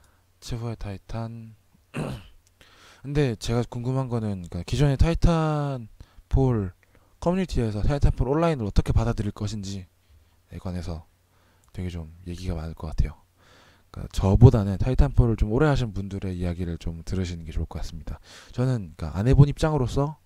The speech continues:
말씀을 드린 거기 때문에 기본적인 모드는 다 있는 것 같아요. 기본적인 모드는 다 있는 것 같아요. 설치.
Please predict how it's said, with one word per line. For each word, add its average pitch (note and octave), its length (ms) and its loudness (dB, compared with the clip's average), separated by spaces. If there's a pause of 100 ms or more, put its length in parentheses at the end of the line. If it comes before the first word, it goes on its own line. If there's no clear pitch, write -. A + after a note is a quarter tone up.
(720)
말씀을 F2+ 400 -4
드린 F#2+ 260 -10
거기 E2 220 -8
때문에 F#2 460 -6 (3500)
기본적인 D3 440 2
모드는 A2 320 -6
다 G#2+ 120 -2
있는 A#2+ 200 -8
것 G#2+ 80 -8
같아요. F2+ 340 -12 (3750)
기본적인 G2+ 440 -8
모드는 E2 260 -14
다 F2+ 80 -10
있는 E2+ 220 -12
것 E2 80 -14
같아요. D#2 300 -12 (1080)
설치. F#2+ 800 -8